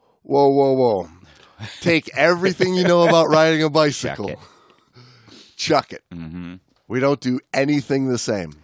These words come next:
Speaker 1: You don't pedal like that on a mountain bike.
Speaker 2: No. No, that'd be crazy.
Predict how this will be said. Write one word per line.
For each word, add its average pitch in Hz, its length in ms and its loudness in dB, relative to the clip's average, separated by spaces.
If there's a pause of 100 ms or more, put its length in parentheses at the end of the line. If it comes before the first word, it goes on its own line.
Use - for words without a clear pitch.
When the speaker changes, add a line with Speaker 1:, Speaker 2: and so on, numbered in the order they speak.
(160)
Speaker 1:
You 135 160 -4
don't 214 180 -2
pedal 131 380 -2
like 110 180 -2
that 104 260 -2
on 95 120 -8
a 87 80 -10
mountain 113 300 -6
bike. 82 220 -14
Speaker 2:
No. 69 540 -16 (480)
No, 82 180 -8
that'd 76 200 -14
be - 80 -18
crazy. 92 600 -12